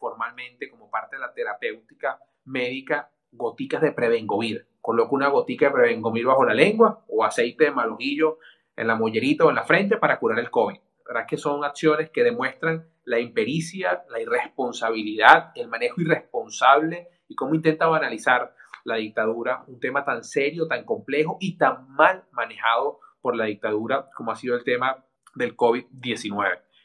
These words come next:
Queremos comenzar este encuentro con los medios y con quienes nos ven por las redes sociales, hablando en primer lugar de lo que es la capacidad hospitalaria en nuestro país. Como ustedes bien saben,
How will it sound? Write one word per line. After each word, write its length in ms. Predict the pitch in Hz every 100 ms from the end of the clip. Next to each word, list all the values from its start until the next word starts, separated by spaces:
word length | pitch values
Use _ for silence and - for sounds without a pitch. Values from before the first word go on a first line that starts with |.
| _
Queremos 280 | - 135 160
comenzar 720 | 175 139 - 143 170 175 - -
este 400 | 135 - 156 151
encuentro 400 | 147 156 147 160
con 120 | 135
los 120 | 117
medios 340 | 135 165 190
y 40 | 143
con 160 | 117
quienes 180 | - 110
nos 120 | 107
ven 180 | 113 110
por 80 | 147
las 100 | 135
redes 180 | 120 127
sociales, 600 | 123 135 131 160 175 - -
hablando 420 | 113 113 113 139
en 80 | 135
primer 240 | 120 113
lugar 440 | 131 131 135 - 127
de 80 |
lo 100 | 120
que 120 | - 113
es 120 | -
la 180 | 151 131
capacidad 500 | 117 120 120 117 120
hospitalaria 400 | 143 117 107 120
en 60 |
nuestro 220 | 123 107
país. 380 | 98 95 - _ _ -
Como 200 | 107 107
ustedes 360 | - 123 143
bien 220 | 147 151 143
saben, 440 | 135 156 196